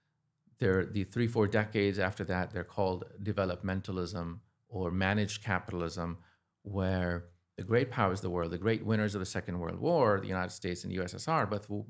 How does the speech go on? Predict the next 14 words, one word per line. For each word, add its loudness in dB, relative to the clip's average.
w-, -6
there 4
was 2
one 4
large 4
consensus, -2
which -6
is -8
that 2
we 0
want 0
these -2
underdeveloped 0
societies -2